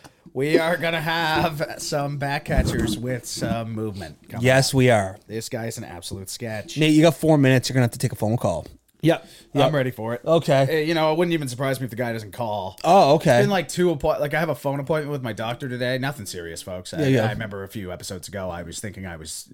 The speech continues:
Speaker 1: it was nearing the end.
Speaker 2: Yeah.
Speaker 1: Um, I don't think anything serious.
Speaker 2: You're feeling
Speaker 1: I
Speaker 2: better,
Speaker 1: am
Speaker 2: though?
Speaker 1: gonna, yeah, I feel better. I'm
Speaker 2: Yeah.
Speaker 1: still gonna get, like, a, just a random checkup,
Speaker 2: It's
Speaker 1: like
Speaker 2: probably 'cause that, like, three week, or I would even,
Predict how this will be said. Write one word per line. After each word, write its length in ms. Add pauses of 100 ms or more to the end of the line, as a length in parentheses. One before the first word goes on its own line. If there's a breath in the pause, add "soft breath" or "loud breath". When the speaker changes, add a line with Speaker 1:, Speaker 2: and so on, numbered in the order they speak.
Speaker 1:
it 160
was 100
nearing 300
the 120
end. 200 (160 loud breath)
Speaker 2:
Yeah. 180 (100)
Speaker 1:
Um, 460
I 120
don't 160
think 260
anything 260
serious. 240
Speaker 2:
You're 120
feeling 200
Speaker 1:
I 40
Speaker 2:
better, 180
Speaker 1:
am 60
Speaker 2:
though? 180
Speaker 1:
gonna, 160
yeah, 180
I 80
feel 220
better. 280
I'm 80
Speaker 2:
Yeah. 120
Speaker 1:
still 80
gonna 160
get, 100
like, 220
a, 40
just 200
a 40
random 320
checkup, 380
Speaker 2:
It's 100
Speaker 1:
like 40
Speaker 2:
probably 260
'cause 300
that, 320
like, 160
three 360
week, 380
or 80
I 240
would 100
even, 320